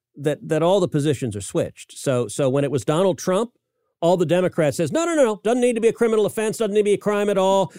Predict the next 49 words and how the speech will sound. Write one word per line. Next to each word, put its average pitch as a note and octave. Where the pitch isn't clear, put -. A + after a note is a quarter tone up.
Ukraine, F3
just, F#3
just A3+
'cause G3+
we A3
don't C4
like A3+
what A3
he F#3+
did G#3+
on G3
Ukraine, G3
Ukraine A3
bad, G#3+
so, F#3
so F3+
impeach F3
the C3+
guy." F#2+
Um, D3+
and, E3
and E3
we G#3+
pointed E3+
out, D3+
I D#3+
think C#3+
the B2+
better B2
argument, G#2
uh, A#2
i-, A#2
i-, C3+
is B2
that B2
it A2
should B2+
be A#2
a A2
criminal G#2+
offense. G2+
There, F3
there's E3
a -
dispute, G3+
and F3+
I F3+
would F#3
note, B3